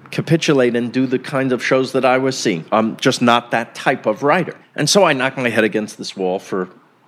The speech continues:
a good ten years after Raymond. I wasn't suffering because I had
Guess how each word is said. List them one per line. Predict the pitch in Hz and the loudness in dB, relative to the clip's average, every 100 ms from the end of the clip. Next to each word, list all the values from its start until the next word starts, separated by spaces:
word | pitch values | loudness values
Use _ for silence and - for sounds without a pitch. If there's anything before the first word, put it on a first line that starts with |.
| 110 | -4
a | |
good | 117 190 | 2 2
ten | - - 214 | 0 -2 0
years | 120 156 269 85 - | 0 0 0 -2 -4
after | 90 - 98 | -4 -4 -4
Raymond. | 101 95 95 101 - - | -2 -2 -2 -6 -6 -2
I | 117 | 0
wasn't | 104 98 | 0 -4
suffering | - 170 185 117 117 180 196 165 | 2 2 4 2 2 -2 -6 -4
because | 117 - 104 | -2 0 -2
I | 107 | -2
had | 107 110 92 | -2 -2 -4